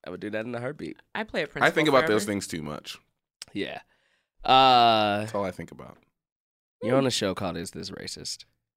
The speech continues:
Speaker 2: Yeah,
Speaker 1: Which is really
Speaker 2: yeah.
Speaker 1: good.
Speaker 2: Thanks.
Speaker 1: Uh, you are a great addition to it, and we love Andrew.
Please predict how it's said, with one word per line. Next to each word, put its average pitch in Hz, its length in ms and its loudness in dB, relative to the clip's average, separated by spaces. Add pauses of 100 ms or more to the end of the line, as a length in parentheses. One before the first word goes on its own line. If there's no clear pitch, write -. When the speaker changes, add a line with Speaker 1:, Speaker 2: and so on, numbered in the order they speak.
(380)
Speaker 2:
Yeah, 175 100 -8
Speaker 1:
Which 170 120 -4
is 185 140 -6
really 180 180 -4
Speaker 2:
yeah. 180 100 -6
Speaker 1:
good. - 320 -10
Speaker 2:
Thanks. 190 580 -10
Speaker 1:
Uh, 92 600 0
you 101 240 -2
are 90 140 -2
a 87 80 -6
great 101 260 -2
addition 73 400 -8
to 71 160 -10
it, 62 140 -8
and 127 100 -4
we 147 80 -2
love 73 240 -6
Andrew. 60 420 -10